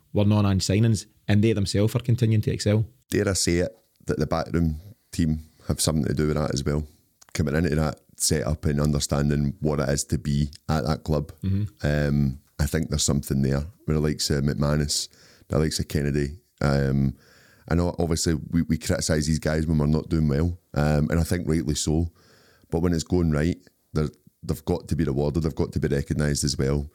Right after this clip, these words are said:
Speaker 2: But when you look at the leadership for someone like McGregor, and you just look at the players that have still been there and understand everything it's about, they are bringing these players in, welcome, welcoming them to the club, basically saying,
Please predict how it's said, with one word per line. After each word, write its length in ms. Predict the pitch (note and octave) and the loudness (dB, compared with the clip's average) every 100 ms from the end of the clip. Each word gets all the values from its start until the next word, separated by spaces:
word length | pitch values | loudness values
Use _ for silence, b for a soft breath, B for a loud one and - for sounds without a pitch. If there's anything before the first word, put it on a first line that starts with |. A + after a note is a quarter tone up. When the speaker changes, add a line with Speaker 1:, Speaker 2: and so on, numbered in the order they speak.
| b b b b b b - | b b b b b b -4
Speaker 2:
But 80 | D2+ | 0
when 120 | D#2 | 2
you 100 | D#2+ | 2
look 220 | D#2+ F2 F#2 | 2 0 -2
at 180 | - | -2
the 280 | D2+ D2 C#2+ C2+ | -2 0 0 0
leadership 480 | D#2+ E2 - - | 0 -2 -4 -4
for 60 | - | -4
someone 240 | E2 D2+ D2+ | -2 0 0
like 220 | A#1+ C#2 | 0 -2
McGregor, 460 | C#2 C2+ C#2+ D2 E2 _ _ | -2 -2 -2 -6 -10 _ _
and 420 | D2 D#2+ D#2+ D#2 - - _ _ - | -2 2 2 0 -4 -14 _ _ -2
you 100 | D2 | 0
just 220 | D#2 D2+ | 0 -2
look 160 | D#2+ - | -2 -2
at 80 | - D#2 | -4 -4
the 100 | D#2 | -4
players 280 | - G2 F2+ | -2 -2 0
that 60 | C2+ | -2
have 100 | - | -2
still 220 | - F#2+ | 0 0
been 260 | D2+ D#2 D2+ | 2 2 2
there 260 | D2+ D2 - | 0 -2 -2
and 180 | D#2+ | -2
understand 560 | F2+ G2 F2+ - C#2+ D2 - | 0 0 0 -2 0 0 0
everything 340 | E2 E2 D#2 | -2 0 0
it's 180 | D2 - | 0 0
about, 300 | C2+ C#2 D2 - B B B B B B - | 0 0 0 -4 B B B B B B -4
they 380 | E2 E2 D2+ - - | 0 2 0 -2 -4
are 80 | |
bringing 280 | D#2 F2+ F#2+ | 0 0 2
these 140 | F2 D#2 | 2 0
players 280 | - D2 C#2 | 0 0 0
in, 280 | D2 D2 | 0 0
welcome, 560 | D2 D#2+ E2 F2+ D#2+ D#2 - | 0 0 0 0 0 -2 -2
welcoming 420 | E2+ F2+ F#2 E2 | -2 0 0 2
them 180 | D#2 D2+ | 2 0
to 120 | - | -2
the 80 | D#2 | -4
club, 340 | - C#2+ - - - | -2 -4 -4 -10 -2
basically 360 | F2+ F2 F2 B1 | 0 0 -2 -2
saying, 400 | D#2 D2 D2 | 0 2 0